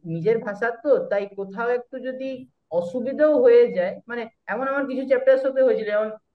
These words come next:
transistor আমাদের খাটিয়ে দিয়েছিল,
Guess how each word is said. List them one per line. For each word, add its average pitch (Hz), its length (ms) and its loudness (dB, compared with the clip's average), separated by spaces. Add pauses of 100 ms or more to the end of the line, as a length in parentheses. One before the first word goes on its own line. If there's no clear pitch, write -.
(320)
transistor 254 560 0
আমাদের 247 380 0 (180)
খাটিয়ে 190 340 -8
দিয়েছিল, - 400 -16